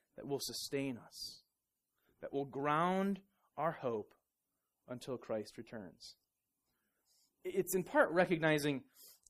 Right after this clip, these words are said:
none of us infinitely knows all there is to know about an infinite God. We're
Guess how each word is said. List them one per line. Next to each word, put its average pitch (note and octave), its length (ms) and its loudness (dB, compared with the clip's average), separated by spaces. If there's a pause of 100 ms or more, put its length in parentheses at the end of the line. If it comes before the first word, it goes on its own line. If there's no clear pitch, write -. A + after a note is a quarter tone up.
none F#3 380 6
of E3+ 160 6
us D#3 200 8 (1600)
infinitely G3+ 580 6
knows E3 340 6
all D#3+ 180 8
there D#3 120 4
is D3+ 140 4
to D3 100 -4
know D3+ 140 6
about C#3 160 6
an C3+ 100 2
infinite B2+ 340 -4
God. A2+ 360 -6 (640)
We're G3+ 180 10